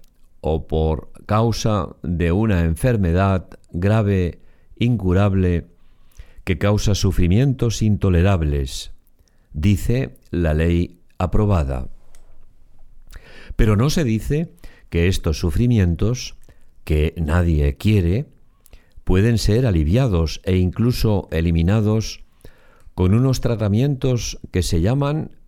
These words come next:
cuidados paliativos. Normalmente, en la inmensa mayoría de casos, el enfermo quiere vivir,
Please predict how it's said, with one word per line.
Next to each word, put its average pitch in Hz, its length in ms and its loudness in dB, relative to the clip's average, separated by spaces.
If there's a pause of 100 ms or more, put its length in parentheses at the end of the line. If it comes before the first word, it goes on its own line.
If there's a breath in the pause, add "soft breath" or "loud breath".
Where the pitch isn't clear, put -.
cuidados 107 640 0
paliativos. 73 960 -2 (1300 soft breath)
Normalmente, 95 1040 2 (640 soft breath)
en 85 220 0
la 80 80 2
inmensa 113 440 2
mayoría 87 500 4
de 73 120 2
casos, - 720 -2 (180)
el 78 140 0
enfermo 120 800 0 (440 soft breath)
quiere 104 680 2
vivir, 82 680 0